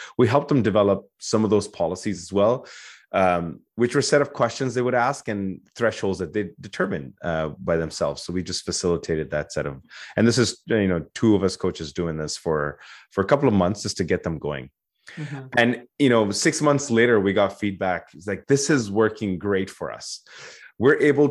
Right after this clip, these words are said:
Speaker 1: to constantly go back to our goals, constantly go back to our policies,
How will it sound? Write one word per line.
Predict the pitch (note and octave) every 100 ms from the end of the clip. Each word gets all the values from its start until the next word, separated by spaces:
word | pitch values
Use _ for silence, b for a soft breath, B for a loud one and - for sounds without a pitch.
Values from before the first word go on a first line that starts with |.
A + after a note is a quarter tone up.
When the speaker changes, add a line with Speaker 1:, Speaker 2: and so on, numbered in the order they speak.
| C#3+
Speaker 1:
to | B2
constantly | - B2 B2+ C3 C#3+ C3+
go | A2 A2
back | F2+ G2 G2+ -
to | - G#2+
our | G2+
goals, | D#2+ E2 E2 A2+ -
constantly | - A2 A2+ B2
go | G2 G2+
back | G2 G2
to | - F#2
our |
policies, | - - C#2 D2 - G#2+ C#3